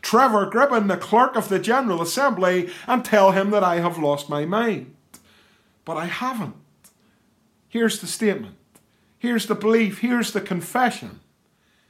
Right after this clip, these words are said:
I believe in the Holy Catholic Church. I believe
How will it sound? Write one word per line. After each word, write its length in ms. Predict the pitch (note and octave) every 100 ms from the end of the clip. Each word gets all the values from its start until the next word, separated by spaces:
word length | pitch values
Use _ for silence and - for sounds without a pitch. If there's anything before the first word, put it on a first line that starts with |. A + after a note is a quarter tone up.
| _ _ _ _
I 280 | F3 G#3 C4
believe 880 | C4+ D#4 A3+ D#3 D3 - - - - _ _ _ _ _ -
in 160 | F#3+ F#3
the 80 | E3+
Holy 720 | - F#3+ F3 E3+ E3+ E3 - _ _ _ _
Catholic 720 | - E3 - C3 A2 _ - _ _ _ _
Church. 640 | - G#3+ - _ - - _ _ _ _ _ _ _ _ -
I 200 | D#3+ G3+
believe 800 | C#4 C4+ D#3+ C3 A2+ - -